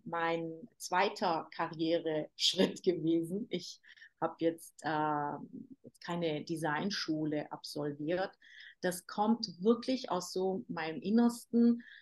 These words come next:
äh, mein Kindheitstraum. Und ich wollte natürlich verschiedene Aspekte, ähm,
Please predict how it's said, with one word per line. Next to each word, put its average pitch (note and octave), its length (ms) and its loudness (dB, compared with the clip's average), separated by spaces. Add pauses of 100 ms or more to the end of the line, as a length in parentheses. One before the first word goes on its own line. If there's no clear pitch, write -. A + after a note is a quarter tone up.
(220)
äh, E3 600 2
mein E3 260 -4
Kindheitstraum. G3+ 1500 2 (300)
Und F3 200 -6
ich - 180 -10
wollte E3 760 -2
natürlich E3 680 -6
verschiedene E3+ 1040 -4
Aspekte, F3 960 -4 (380)
ähm, E3 680 -2